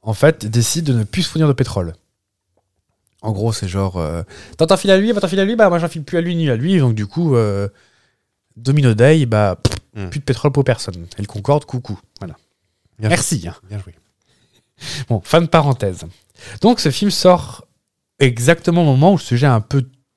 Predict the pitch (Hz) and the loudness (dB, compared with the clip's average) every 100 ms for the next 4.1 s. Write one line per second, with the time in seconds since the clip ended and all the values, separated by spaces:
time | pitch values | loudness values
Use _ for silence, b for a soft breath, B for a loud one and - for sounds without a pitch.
0 | _ - 131 - 151 131 - 113 110 101 | _ -12 -10 -8 -8 -6 -6 -2 0 0
1 | 101 98 95 95 95 - B B B B | 0 -2 -2 -2 -4 -8 B B B B
2 | B B B 107 - 107 123 117 - 104 | B B B -4 -4 -6 -6 -6 -4 -2
3 | 104 98 92 - 113 113 113 92 101 98 | -2 -2 -4 -6 -2 -2 -2 -4 -4 -4
4 | 95 | -6